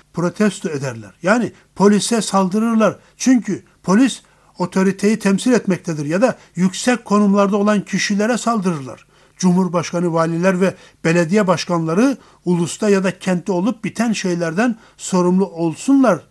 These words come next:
olmasınlar her şeyden sorumlu tutulur. Neden? Çünkü otoriteye karşı saygı kaybolmuştur. Yetki sahibi olup da saygıya layık olmayan kişiler olduğunu biliyorum ama o kişilerin bulundukları konumları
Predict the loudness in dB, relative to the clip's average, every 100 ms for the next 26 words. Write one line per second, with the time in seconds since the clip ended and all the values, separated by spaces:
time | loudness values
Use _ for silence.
0 | _ 2 2 2 -2 0 0 0 -4 _
1 | -4 2 2 2 -2 0 -2 -2 -6 -4
2 | -2 -4 -6 -10 -18 -20 _ _ -12 -4
3 | -2 0 -2 -2 -2 -6 -20 -10 -4 -2
4 | 0 0 0 0 0 0 -4 -2 -2 -2
5 | -8 _ -8 -4 -4 -6 -8 -4 -2 -2
6 | -6 -12 -18 -20 _ _ _ -6 2 2
7 | 0 0 0 0 0 0 -2 -2 0 0
8 | 0 -2 -2 -18 -12 -2 2 2 2 2
9 | 2 0 0 0 0 0 2 2 0 -4
10 | -6 -2 -2 0 0 0 0 -2 0 0
11 | 0 0 -2 -4 -8 _ _ _ _ _
12 | _ _ _ -2 0 0 -2 0 0 2
13 | 2 2 4 4 4 0 -2 2 2 0
14 | -2 0 2 2 0 2 0